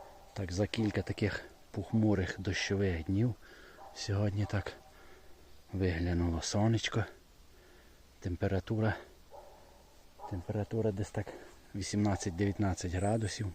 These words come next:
потепліло. Файна така погода. То сьогодні хочу піти подивитися по своїх грибних місцях.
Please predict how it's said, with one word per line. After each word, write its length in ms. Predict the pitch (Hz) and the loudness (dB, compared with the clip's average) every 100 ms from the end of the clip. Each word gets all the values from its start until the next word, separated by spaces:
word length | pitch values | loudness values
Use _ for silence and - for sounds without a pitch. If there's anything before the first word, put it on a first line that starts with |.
| - | -6
потепліло. 680 | 87 92 - 90 107 117 - - - - - - - - - - - - - | -4 -4 -2 0 0 -2 -6 -12 -20 -20 -20 -20 -20 -20 -20 -20 -20 -10 -4
Файна 280 | 87 80 | -2 -4
така 240 | 80 85 87 | -6 -8 -8
погода. 500 | - 82 107 101 92 - - - - - - - - - - - - - - - | -6 -4 0 0 -2 -8 -16 -18 -20 -20 -20 -20 -20 -20 -20 -20 -20 -20 -20 -10
То 120 | 98 | -10
сьогодні 320 | - 101 98 | 0 2 2
хочу 320 | 92 98 - 92 | 0 -2 -2 -4
піти 280 | 98 - | -2 -2
подивитися 520 | 98 95 98 90 - 92 | 0 0 0 0 -4 -4
по 140 | 92 | -4
своїх 500 | - 95 90 87 80 | -2 0 0 0 0
грибних 500 | 95 87 101 87 - | 0 2 2 2 0
місцях. 560 | 90 - 110 104 - | 0 0 0 0 -2